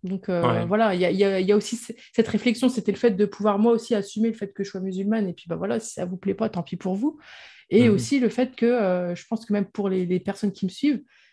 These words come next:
Speaker 1: il faut qu'ils re-, qu'ils se reconnectent à leur spiritualité, à leur religion,
Speaker 2: Oui.
Speaker 1: euh, pour prendre soin de leur santé, euh, complètement, en fait, que vraiment la, la prise en charge, elle soit complète.
Speaker 2: Oui. Ok. Et, hum, quand tu as pris cette décision,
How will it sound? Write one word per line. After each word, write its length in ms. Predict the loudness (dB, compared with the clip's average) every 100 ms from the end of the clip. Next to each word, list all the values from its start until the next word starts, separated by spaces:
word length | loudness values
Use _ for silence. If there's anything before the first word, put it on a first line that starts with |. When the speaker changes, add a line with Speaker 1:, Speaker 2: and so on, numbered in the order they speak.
| _ _ -14
Speaker 1:
il 80 | -4
faut 140 | -2
qu'ils 200 | 0 0
re-, 120 | 0
qu'ils 160 | -2 -2
se 80 | 0
reconnectent 480 | 2 4 4 2
à 40 | 0
leur 140 | 0
spiritualité, 760 | -4 -6 -6 -4 -2 -2 0 0
à 120 | 0
leur 160 | -2 -2
religion, 480 | -2 -2 -2 -4 -8 _ _ _ _ -8
Speaker 2:
Oui. 180 | -4 -4
Speaker 1:
euh, 840 | -4 -2 -4 -4 -6 -6 -8 -8
pour 280 | -6 -6 -6
prendre 280 | -2 -2 -2
soin 260 | -2 0
de 100 | 0
leur 160 | 0 -4
santé, 460 | -6 -2 0 2 2
euh, 380 | 0 0 -4 -8 _ _
complètement, 500 | 0 4 4 4 2
en 60 | 2
fait, 200 | -4 -4
que 260 | -2 -2
vraiment 300 | -4 0 0
la, 100 | 2
la 80 | 0
prise 160 | -2 -4
en 60 |
charge, 180 | 0 0
elle 60 | 0
soit 140 | -2
complète. 440 | -8 -6 -6 -8 _ -20 -18 -18 -18 -20 _
Speaker 2:
Oui. 160 | -4 -4 -8 _ _ _ _ -20 _ _ _ _ -10
Ok. 160 | -2 -2 -2 -6
Et, 280 | 0 2 4
hum, 400 | 2 2 0 0
quand 120 | 0 0
tu 80 |
as 40 | 0
pris 140 | 0
cette 160 | -2 -2
décision, 580 | -2 -2 -6 -6 -8